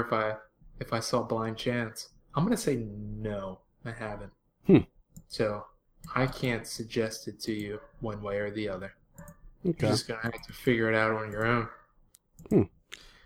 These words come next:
Speaker 2: I probably won't be
Speaker 1: I'm
Speaker 2: checking
Speaker 1: of,
Speaker 2: out.
Speaker 1: I'm of no help, as usual.
Speaker 2: Also, this says eighty-seven on my list, but
Speaker 1: <sighs> Fuck your list.
Speaker 2: And on I M D B, I just double-checked.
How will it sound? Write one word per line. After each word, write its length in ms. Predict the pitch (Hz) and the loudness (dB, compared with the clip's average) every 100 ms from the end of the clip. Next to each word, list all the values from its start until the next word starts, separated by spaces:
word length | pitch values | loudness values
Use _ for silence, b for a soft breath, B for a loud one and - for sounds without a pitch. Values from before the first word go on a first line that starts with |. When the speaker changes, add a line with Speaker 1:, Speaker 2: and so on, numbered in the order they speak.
| b b | b b
Speaker 2:
I 220 | - 123 113 | 6 8 8
probably 300 | 123 95 92 | 6 6 4
won't 160 | 85 80 _ - | 2 0 _ -20
be 60 | - - - - 131 | -20 -20 -16 0 6
Speaker 1:
I'm 180 | 143 | 8
Speaker 2:
checking 240 | 147 98 98 | 8 8 8
Speaker 1:
of, 20 | |
Speaker 2:
out. 80 | 131 135 | 8 8
Speaker 1:
I'm 80 | |
of 220 | 127 120 123 | 6 4 0
no 300 | 117 113 117 | 2 4 4
help, 420 | 123 107 - - - | 2 0 -2 -10 -6
as 280 | 127 110 - | -4 -4 -6
usual. 460 | 107 104 104 107 - - - - - - | -12 -6 -6 -6 -8 -16 -20 -20 -20 6
Speaker 2:
Also, 420 | 143 175 202 143 | 10 12 12 12
this 220 | 117 104 | 12 10
says 260 | - 110 101 | 8 6 6
eighty-seven 960 | 95 90 82 - 98 82 82 87 107 - | 4 4 2 2 2 4 4 2 0 -2
on 200 | 95 90 | 0 2
my 160 | 90 | 0
list, 300 | 87 90 - - | 0 -2 -4 -6
but 180 | - - - | -4 -4 -6
Speaker 1:
<sighs> 1200 | - - _ - - - - - - - - - | -20 -20 _ -20 -20 -20 -16 -16 -14 -16 -20 -6
Fuck 1160 | - - - - - - - - - - - - | 2 4 6 2 0 -2 -4 -6 -8 -12 -12 -8
your 120 | 127 | -6
list. 400 | 127 123 - - - | -6 -6 -8 0 8
Speaker 2:
And 260 | 127 117 | 10 10
on 140 | 104 104 | 10 8
I 120 | 101 | 6
M 60 | |
D 160 | 92 98 | 6 2
B, 260 | 92 87 85 | 2 2 0
I 80 | |
just 280 | 90 - - | -4 -6 -2
double-checked. 680 | 90 82 82 - 95 - - | 0 0 0 -2 -4 -8 -18